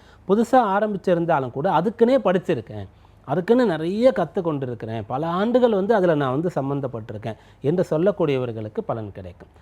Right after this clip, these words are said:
எவருக்கு தகுதி இருக்கிறதோ, அனுபவம் இருக்கிறதோ, அதற்கான முயற்சி பலன் தரக்கூடிய நாளாக இந்த நாளை சொல்லலாம். இதெல்லாம் எதுவும் இல்லாம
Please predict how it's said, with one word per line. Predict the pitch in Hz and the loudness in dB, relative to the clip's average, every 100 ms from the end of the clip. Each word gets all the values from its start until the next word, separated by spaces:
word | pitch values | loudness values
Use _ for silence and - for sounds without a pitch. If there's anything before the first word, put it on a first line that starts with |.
| _ _ | _ _
எவருக்கு | 113 175 208 208 233 233 | 2 2 0 0 -2 2
தகுதி | 170 196 214 | 2 2 2
இருக்கிறதோ, | 196 190 180 170 208 233 156 | 2 0 -2 2 0 0 -2
அனுபவம் | 180 190 175 151 | 0 0 0 -4
இருக்கிறதோ, | 156 151 135 160 262 - _ | -6 -6 -2 -2 -2 -6 _
அதற்கான | - 131 226 226 233 233 220 | 0 2 2 2 2 2 -2
முயற்சி | 156 175 202 - 190 208 | 0 0 0 -2 -2 -2
பலன் | 202 139 160 175 | -2 -4 -2 -2
தரக்கூடிய | 147 139 135 120 | -2 -2 -4 -4
நாளாக | 120 120 113 127 226 | -2 -2 -2 -6 -8
இந்த | 165 170 170 | -4 -4 -4
நாளை | 120 104 170 | -6 -8 -10
சொல்லலாம். | - 95 95 185 - - _ | -10 -14 -10 -12 -12 -20 _
இதெல்லாம் | 151 185 202 262 196 | 0 4 4 4 4
எதுவும் | 185 247 220 | 4 2 2
இல்லாம | 196 202 226 | 2 0 -2